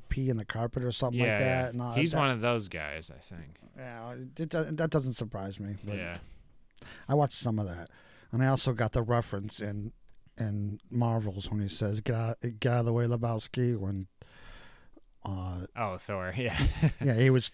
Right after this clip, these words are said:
Speaker 1: but he looked just like him. I even
Speaker 2: Yeah,
Speaker 1: said,
Speaker 2: he's
Speaker 1: when I
Speaker 2: the
Speaker 1: was,
Speaker 2: dude,
Speaker 1: in, when I
Speaker 2: yeah.
Speaker 1: was at the theater, I said, "He looks just like the Big Lebowski." And then Tony Stark walks by and says, "Get out of the way, Lebowski."
Speaker 2: Yeah,
Speaker 1: And
Speaker 2: yeah.
Speaker 1: I mean, that was perfect timing.
Speaker 2: But, you know, that's, they had obviously, you know,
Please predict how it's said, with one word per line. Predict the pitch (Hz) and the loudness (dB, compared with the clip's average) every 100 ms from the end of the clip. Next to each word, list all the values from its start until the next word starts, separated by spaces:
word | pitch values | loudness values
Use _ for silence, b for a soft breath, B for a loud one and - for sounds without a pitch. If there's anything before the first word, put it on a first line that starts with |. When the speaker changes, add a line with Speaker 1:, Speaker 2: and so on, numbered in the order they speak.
| - | -2
Speaker 1:
but | 123 | 0
he | 131 | 2
looked | 139 247 | 6 6
just | - - | 6 2
like | 170 175 | 2 4
him. | 127 | 8
I | - | 10
even | 120 | 10
Speaker 2:
Yeah, | 110 | 8
Speaker 1:
said, | 98 180 | 6 4
Speaker 2:
he's | 113 | 2
Speaker 1:
when | - | 6
I | 185 | 8
Speaker 2:
the | |
Speaker 1:
was, | 175 | 8
Speaker 2:
dude, | 151 110 190 185 | 6 6 6 6
Speaker 1:
in, | 185 | 6
when | |
I | 175 | 8
Speaker 2:
yeah. | |
Speaker 1:
was | 165 | 10
at | 196 | 8
the | 185 | 6
theater, | 147 196 220 175 | 4 6 8 8
I | 123 | 6
said, | - | 2
"He | 156 | 2
looks | 143 165 - | 0 -2 0
just | 156 151 | -2 -2
like | |
the | - | -2
Big | 135 147 | -2 0
Lebowski." | 143 143 160 - 143 B B B - | 4 4 4 2 0 B B B 2
And | 165 | 6
then | 160 165 156 147 | 8 8 6 4
Tony | 160 170 | 6 6
Stark | - 151 - | 6 2 2
walks | 123 | -2
by | - 131 | 2 2
and | 113 | 2
says, | 127 | -2
"Get | 110 143 | 6 8
out | |
of | 131 | 8
the | 117 | 4
way, | 120 | 2
Lebowski." | 110 101 90 90 - 98 | 0 -2 -6 -4 -6 -6
Speaker 2:
Yeah, | 92 90 87 | -4 -2 -2
Speaker 1:
And | 95 | 2
Speaker 2:
yeah. | |
Speaker 1:
I | 147 | 4
mean, | 147 | 6
that | |
was | 156 | 6
perfect | - - 214 208 | 6 2 4 2
timing. | - 202 202 107 95 B B B B - | 4 4 6 2 0 B B B B 2
Speaker 2:
But, | 127 127 _ _ - | 2 2 _ _ -2
you | 135 | 2
know, | 123 113 | 4 4
that's, | 120 - - - | 2 0 -4 -2
they | 117 113 | 2 4
had | 120 110 | 4 4
obviously, | 104 104 101 110 95 92 | 2 0 -2 0 -2 -2
you | 98 | -4
know, | 98 85 | -6 -6